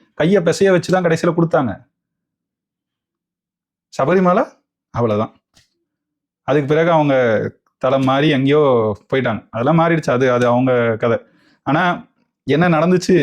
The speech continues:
பின்னாடி திரும்பி பார்த்தா நடந்த வரலாறை சொல்றேன். அதனால இந்த வரலாறெல்லாம் தெரிஞ்சுக்கிட்டு அங்க உட்கார்ந்துட்டு நம்ம என்ன பேசுறோம்னு பேசணும். இதுல என்ன ஆச்சுன்னா, இடுமாவனம் கார்த்தி வந்து ஒரு பதிவு போடுறாரு. அதாவது,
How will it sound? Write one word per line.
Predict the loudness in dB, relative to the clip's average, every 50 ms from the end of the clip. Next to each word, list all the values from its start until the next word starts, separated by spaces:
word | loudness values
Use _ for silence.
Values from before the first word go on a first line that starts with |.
| 0 -2 -6 _
பின்னாடி | -2 0 2 2 2 0
திரும்பி | 0 2 2 2
பார்த்தா | 2 2 0 0 0 0
நடந்த | 0 0 0 0 2 2
வரலாறை | 2 2 2 2 0 0 0
சொல்றேன். | -2 -4 -6 -10 -10 -12 -16 _ _ _ _ _ _ _ _ _ _ _ _ _ _ _ _ _ _ -10 -6
அதனால | -4 0 0 2 2 2 2
இந்த | 2 4 4 6 6 6 4
வரலாறெல்லாம் | 4 2 2 2 2 2 2 2 2 0 0 2
தெரிஞ்சுக்கிட்டு | 2 2 2 4 4 2 2 2 2 2 0 0 0
அங்க | 0 0 2 2 2
உட்கார்ந்துட்டு | 2 0 0 0 0 0 0 0 0 0
நம்ம | 0 0 0 2
என்ன | 2 2 2
பேசுறோம்னு | 0 -2 -2 -4 -2 0 0 2 0
பேசணும். | 0 -4 -6 -4
இதுல | -2 0 0
என்ன | 0 0 0 0 0
ஆச்சுன்னா, | -2 -2 -2 -2 -2 0 -2 -2 -4 -6 _ _ _ _ _ _ _ _ _ _ _ _ _ _ _ _ _ -6
இடுமாவனம் | -2 0 2 2 2 2 2 2 0 0
கார்த்தி | 0 0 -2 -2 0 0 2 2 2 2 2
வந்து | 2 2 2 2
ஒரு | 2 2 2
பதிவு | 0 0 2 2 2 2
போடுறாரு. | 0 0 -2 0 -2 -2 -4 -6 _ _ _ _ _ _ _ _ _ _ _ _ _ _ _ _ _ _ -8 -2
அதாவது, | 0 0 2 2 2 2 2 2 2 2 2 0 0 -2 -4